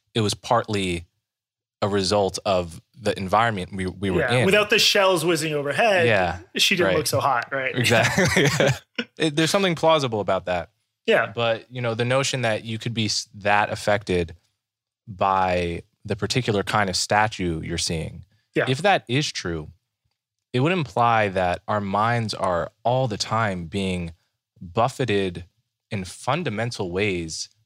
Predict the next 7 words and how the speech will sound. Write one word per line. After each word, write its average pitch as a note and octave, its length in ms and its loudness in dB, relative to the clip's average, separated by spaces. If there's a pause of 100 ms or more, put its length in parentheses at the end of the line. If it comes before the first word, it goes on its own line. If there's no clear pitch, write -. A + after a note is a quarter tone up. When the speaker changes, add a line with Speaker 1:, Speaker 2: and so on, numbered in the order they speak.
(200)
Speaker 1:
by F#2+ 340 0
totally A#2+ 640 -4 (100)
arbitrary F#2+ 880 -4 (340)
aspects F#2+ 540 -2
of F2 100 -4
our E2+ 140 -2
environment. E2+ 680 -6